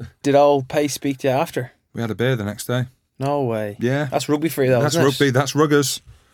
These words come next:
Speaker 2: Genuinely, we had a beer the next day.
Speaker 1: C'est la vie.
Speaker 2: Yeah. So I'd say that's a little bit of regret, but noth-, nothing really. And I said in my statement, and I'll say it again, rugby has given me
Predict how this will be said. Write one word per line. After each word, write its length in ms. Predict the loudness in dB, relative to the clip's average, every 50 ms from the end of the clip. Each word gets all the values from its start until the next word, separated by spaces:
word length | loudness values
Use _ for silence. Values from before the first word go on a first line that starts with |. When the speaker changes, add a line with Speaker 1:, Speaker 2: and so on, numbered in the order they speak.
| _ _ _ _ _
Speaker 2:
Genuinely, 500 | -4 0 0 2 2 2 0 0 -2 -4 -6
we 60 | -8 -6
had 80 | -6
a 60 | -2
beer 180 | 0 0 0 0
the 60 | 0
next 200 | -2 -6 -8 -8 -8
day. 200 | -8 -8 -8 -10 -14 _ _ _ _ _ _ _ _ _ _ _ _ _ _
Speaker 1:
C'est 220 | -4 0 0 2
la 80 | 2 2
vie. 320 | 2 2 0 0 0 -2 -6 _ _ _ _ _ -12 -6
Speaker 2:
Yeah. 240 | -4 -2 -2 -2 -4 -6 -10 _
So 380 | -6 -4 0 2 2 2 2
I'd 80 | 2 0
say 200 | 2 2 2 2
that's 180 | 2 0 0 -2
a 40 |
little 140 | -2 -2 -2 -2
bit 100 | -4 -6
of 80 | -4
regret, 320 | -6 -6 -4 -4 -4 -4 -4
but 100 | -4 -2
noth-, 220 | -2 -2 -2 -2
nothing 320 | -4 -4 -4 -4 -8 -6
really. 340 | -6 -6 -6 -6 -8 -10 -10 -14 _ _ _ _ _ _ _ _ _ _ _ _
And 80 | -10 -8
I 20 |
said 200 | -2 -2 0 0
in 80 | 2 0
my 60 | 0
statement, 600 | -2 -2 0 -2 -2 -2 -2 -4 -6 -6 -6 -8 _ _ _ _ _ _ _ _ _ _ -20 -20 -20
and 260 | -20 _ _ _ -14
I'll 60 | -12
say 220 | -10 -8 -6 -6 -6
it 60 | -6
again, 320 | -6 -4 -4 -4 -6 -8 -12 -12
rugby 520 | -6 -6 -6 -6 -6 _ -6 -6 -6 -6
has 200 | -8 -10 -12 -10
given 340 | -6 -4 -4 -4 -2 -4 -6
me 280 | -6 -6 -6 -8 -10